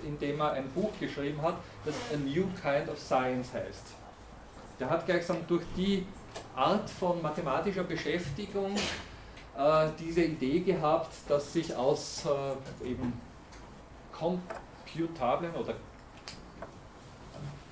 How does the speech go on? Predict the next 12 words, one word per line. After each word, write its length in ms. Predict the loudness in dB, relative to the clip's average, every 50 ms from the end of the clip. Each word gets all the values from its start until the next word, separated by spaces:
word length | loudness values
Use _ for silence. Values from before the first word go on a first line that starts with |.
| -6 -2
komputierbaren, 1080 | 0 0 0 -2 -6 -8 -8 -8 -8 -8 -8 -4 -2 -2 0 0 2 0 2 0 0 -2 -2 -2
berechenbaren 760 | -4 -2 -2 -2 -2 -2 -4 -6 -6 -6 -4 -4 -4 -4 -4 -4
im 100 | -4 -2
weitesten 380 | -4 -4 -4 -6 -8 -8 -8 -6
Sinn 140 | -6 -6 -6 -8 -12 -14 -16 -12 -10
Zusammenhängen, 840 | -8 -2 2 2 4 4 4 2 0 0 0 0 2 2 2 2 0 -4 -8 -12 -16 -16 -16 -16 -14 -8 -2
äh, 40 |
auch 540 | 2 4 6 6 6 6 6 6 6 6 6
so 220 | 4 2 2 4 4
etwas 500 | 4 2 4 4 4 4 4 2 -4 -2
wie 200 | 0 0 0 0
eine 380 | 0 0 0 0 0 0 0